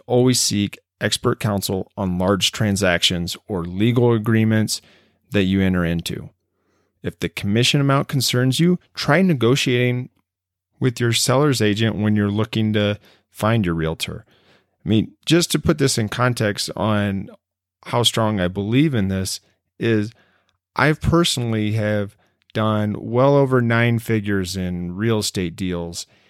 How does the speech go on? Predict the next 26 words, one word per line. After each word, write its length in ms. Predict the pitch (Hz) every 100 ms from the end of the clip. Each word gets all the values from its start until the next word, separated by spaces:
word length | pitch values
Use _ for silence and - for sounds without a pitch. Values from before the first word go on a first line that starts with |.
| _ _
and 720 | - 104 101 98 95 87 110 _ _ _ _ _ _ _ _ _ -
underwritten 640 | 135 127 127 127 113 107
billions 480 | 101 117 127 127 117
of 80 | 113
dollars 520 | 113 113 107 98 90
in 80 | 92
commercial 460 | 107 107 101 107
real 200 | 98 98
estate. 320 | 101 - 78 -
And 160 | 90
every 240 | 90 123 143
time 320 | - 143 127
I've 280 | 113 117 110 _ _ _ _ -
either 400 | 117 104 95 90
sold 380 | - 117 120 127
my 200 | 127 131
home 420 | 131 127 127 127 -
or 220 | 110 104 92
bought 360 | 95 110 127
a 80 | 127
home, 400 | 101 95 90 92 - _ _ _ _ _
I've 560 | 80 87 92 95 104 117 - _ 208
used 520 | - 104 90 85 113 - _ _ _ _
a 80 | 98
residential 720 | 92 87 87 95 87 85 104 101
realtor 600 | 95 92 87 - -